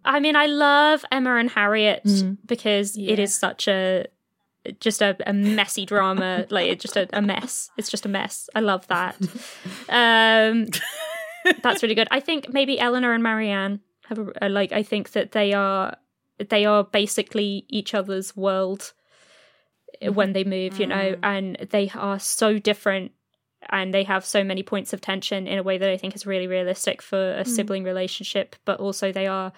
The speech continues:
Speaker 1: hundred percent each other's best friend. And I think when Marianne falls ill, Eleanor is just devastated. And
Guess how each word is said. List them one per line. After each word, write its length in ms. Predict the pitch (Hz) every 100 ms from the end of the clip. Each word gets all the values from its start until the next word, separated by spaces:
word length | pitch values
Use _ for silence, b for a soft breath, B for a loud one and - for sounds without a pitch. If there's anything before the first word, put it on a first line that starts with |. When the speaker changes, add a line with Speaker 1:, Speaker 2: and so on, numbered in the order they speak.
| b
Speaker 1:
hundred 200 | - 220
percent 220 | - 202 190
each 120 | 196
other's 180 | 190 -
best 180 | 190
friend. 200 | - 196 190
And 100 | 196
I 60 |
think 180 | 196 202
when 160 | 196 196
Marianne 600 | 196 190 190 185 190 190 b b b
falls 340 | - 196 190
ill, 360 | - 190 185 196 b b b b _ _ _ _ _
Eleanor 400 | 214 196 202 196
is 200 | 185 190
just 280 | - 196 - _ _ _ _ _ _ _ _ _ _ -
devastated. 960 | - 208 202 - 208 190 190 190 185 185 - - _ _ _ _ _ _
And 460 | 202 196 190 -